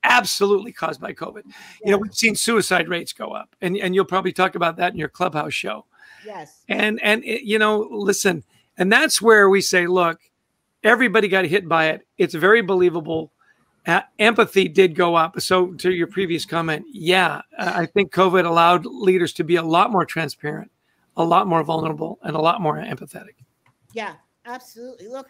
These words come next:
Speaker 2: we have a colleague, uh, Matali, who sent me a note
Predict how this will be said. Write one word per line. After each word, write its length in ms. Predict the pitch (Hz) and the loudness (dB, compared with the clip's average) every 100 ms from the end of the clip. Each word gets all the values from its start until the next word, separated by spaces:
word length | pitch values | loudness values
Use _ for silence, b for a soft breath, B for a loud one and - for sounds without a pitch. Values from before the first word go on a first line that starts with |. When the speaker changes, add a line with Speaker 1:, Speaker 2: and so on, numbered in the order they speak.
| 240 | -20
Speaker 2:
we 180 | 294 339 | -18 -18
have 240 | 311 233 226 _ | -16 -18 -20 _
a 40 | |
colleague, 800 | 196 247 254 381 254 185 214 220 _ _ _ _ _ | _ -18 -16 -14 -14 -14 -18 -20 _ _ _ _ _
uh, 400 | 220 202 196 185 175 _ | -18 -14 -12 -14 -16 _
Matali, 840 | 208 202 - 269 370 254 190 214 254 _ _ _ _ _ | -20 -18 -12 -8 -8 -8 -10 -12 -20 _ _ _ _ _
who 100 | 254 | -18
sent 380 | 226 - 254 254 | -16 -14 -16 -14
me 140 | 240 226 | -16 -14
a 60 | |
note 340 | 220 226 233 | -14 -12 -12